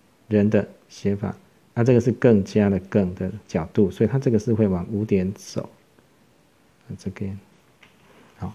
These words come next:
那这个就是平捺，就是错字旁的捺。哦，好，你注意看哦，你写之前都要观察。重，拿起来，再往下四点。好，停，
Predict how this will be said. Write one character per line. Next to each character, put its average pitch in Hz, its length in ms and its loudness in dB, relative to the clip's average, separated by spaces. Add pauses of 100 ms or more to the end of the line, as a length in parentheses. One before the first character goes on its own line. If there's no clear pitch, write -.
那 175 120 6
这 151 120 4
个 120 80 6
就 113 100 6
是 113 100 2
平 87 320 -2
捺， 98 120 -2
就 107 120 0
是 113 140 2
错 110 220 2
字 104 140 0
旁 92 220 -8
的 87 140 -10
捺。 92 260 -6 (460)
哦， 95 160 -10 (1040)
好， 90 260 -8 (680)
你 120 120 -2
注 147 120 2
意 135 60 6
看 131 240 2
哦， 113 140 2 (320)
你 110 100 0
写 110 180 4
之 120 80 4
前 113 160 4
都 107 60 4
要 107 100 4
观 98 240 -2
察。 - 180 -14 (1800)
重， 104 320 2 (200)
拿 101 140 2
起 104 220 -2
来， 85 220 -6 (100)
再 113 160 -2
往 85 160 -2
下 104 200 0
四 98 300 0
点。 87 220 -4 (460)
好， 101 220 -2
停， 107 920 4